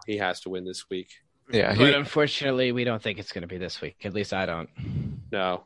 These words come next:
Speaker 1: I don't either. I picked Sacco.
Speaker 2: Sacco.
Speaker 3: Sacco times three equals a clean sweep.
Speaker 1: I think Pittman against the Jets would be
Speaker 3: Actually,
Speaker 1: good.
Speaker 3: no,
Speaker 1: However,
Speaker 3: I'm
Speaker 1: I'm
Speaker 3: gonna
Speaker 1: in
Speaker 3: swap it
Speaker 1: surprise.
Speaker 3: out. I'm gonna swap it out. I'm gonna swap it out. I'm gonna take Eric this week.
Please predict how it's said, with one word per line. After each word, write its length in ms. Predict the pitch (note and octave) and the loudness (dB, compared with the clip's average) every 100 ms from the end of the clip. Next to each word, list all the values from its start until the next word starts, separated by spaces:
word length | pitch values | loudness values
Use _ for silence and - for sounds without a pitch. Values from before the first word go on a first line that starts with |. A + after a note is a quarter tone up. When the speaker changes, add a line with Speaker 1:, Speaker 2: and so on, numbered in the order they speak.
| _ | _
Speaker 1:
I 140 | - | -2
don't 180 | G2+ G2 | 2 2
either. 160 | F#2+ F#2+ | 2 0
I 60 | |
picked 220 | F#2 G2 - | -2 -6 -6
Sacco. 420 | F#2+ F#2 G2 - _ _ _ _ _ _ _ _ _ _ _ _ _ | -6 -4 -6 -8 _ _ _ _ _ _ _ _ _ _ _ _ _
Speaker 2:
Sacco. 540 | - G#2+ A2 G#2+ G2+ - - - _ - - - - | 0 2 4 2 0 -4 -18 -20 _ -20 -20 -20 -20
Speaker 3:
Sacco 440 | - - - F#2 G2 | -20 -10 -8 -4 -4
times 340 | - G2+ G2+ | -4 -6 -6
three 380 | - A#2+ C3+ D3+ - - - - | -4 0 2 0 -4 -16 -20 -14
equals 280 | G2 - G2 | -10 -8 -10
a 40 | |
clean 320 | - G#2+ G#2+ | -8 -6 -4
sweep. 380 | F#2 A2+ D3 - _ _ _ _ - - - | -4 -2 -2 -2 _ _ _ _ -20 -20 2
Speaker 1:
I 80 | C3 | 4
think 160 | A#2+ | 4
Pittman 260 | - C#3 A#2+ | 4 4 6
against 220 | A#2 A#2 | 4 4
the 60 | A2 | 2
Jets 180 | G#2 B2+ | 4 8
would 20 | |
be 40 | |
Speaker 3:
Actually, 280 | D#3+ - G3+ | 6 8 8
Speaker 1:
good. 120 | G#3 D#3+ | 8 6
Speaker 3:
no, 180 | D#3 | 6
Speaker 1:
However, 220 | C3+ A#2 B2 | 8 6 6
Speaker 3:
I'm 60 | |
Speaker 1:
I'm 40 | C#3+ | 6
Speaker 3:
gonna 100 | D3 | 4
Speaker 1:
in 60 | A#2 | 6
Speaker 3:
swap 260 | D#3 D3 | 6 8
it 40 | A#2 | 8
Speaker 1:
surprise. 180 | D3+ | 8
Speaker 3:
out. 100 | C3+ - | 8 4
I'm 100 | C3 | 2
gonna 120 | C3 | 2
swap 300 | - D3 C3+ | 4 4 4
it 60 | C#3 | 4
out. 180 | A#2+ - | 4 2
I'm 60 | |
gonna 120 | A2 A2+ | 0 -2
swap 300 | - A2+ A#2+ | 0 0 2
it 60 | |
out. 260 | A2 F#2+ - | 2 2 -2
I'm 60 | - | -4
gonna 140 | G#2+ | -2
take 180 | G#2+ G#2+ | -2 0
Eric 240 | G2+ F#2+ G2 | 0 0 -2
this 160 | F#2+ | -6
week. 140 | F#2+ | -6